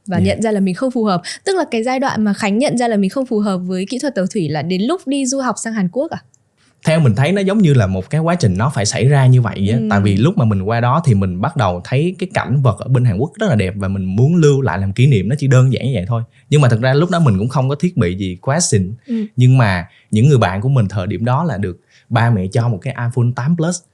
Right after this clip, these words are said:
Speaker 2: Sau đó là mình mượn để mình ghi hình lại những cái đó. Với lại là tình cờ có một cái sự kiện nữa là là thầy giáo của mình ở Việt Nam kêu mình là, ờ, em có thể, gọi là, ghi lại cái, cái, cái việc mà các em học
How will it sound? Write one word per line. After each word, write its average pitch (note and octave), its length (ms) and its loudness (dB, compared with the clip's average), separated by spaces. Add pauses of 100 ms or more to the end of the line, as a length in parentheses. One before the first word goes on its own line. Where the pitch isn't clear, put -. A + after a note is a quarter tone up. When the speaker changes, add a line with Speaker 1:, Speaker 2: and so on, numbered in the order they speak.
(140)
Speaker 2:
Sau C3+ 140 0
đó D#3+ 80 2
là C3 100 2
mình G#2 280 0
mượn G2 320 0
để A#2+ 100 -6
mình B2+ 220 0
ghi A#2+ 200 2
hình G2 220 2
lại F2 140 -8
những F#2 120 -8
cái A#2 80 -2
đó. D3 200 -4 (120)
Với D#3+ 120 0
lại A2+ 100 4
là G#2 60 4
tình G#2 240 2
cờ G2+ 240 0
có C3 80 0
một C#3 200 2
cái D3 100 -2
sự G2+ 200 0
kiện F2+ 180 -2
nữa G2+ 340 0
là F#2+ 260 -2 (540)
là G2 540 -2
thầy G#2+ 200 2
giáo B2+ 340 0
của D3+ 80 0
mình A2+ 140 2
ở A2+ 40 0
Việt A2 140 -4
Nam A#2 240 2
kêu A#2 140 0
mình G#2+ 160 2
là, F#2+ 160 -2
ờ, F#2+ 300 -2
em A2+ 180 -2
có - 100 -4
thể, G#2 340 -4
gọi A2 120 -2
là, F2+ 220 -6 (300)
ghi C3 180 8
lại G2 320 0
cái, C#3+ 200 -4
cái, D#3+ 120 -2 (260)
cái E3 100 2
việc A#2 200 4
mà G2 100 2
các - 160 -8
em C3 140 -2
học A2+ 180 0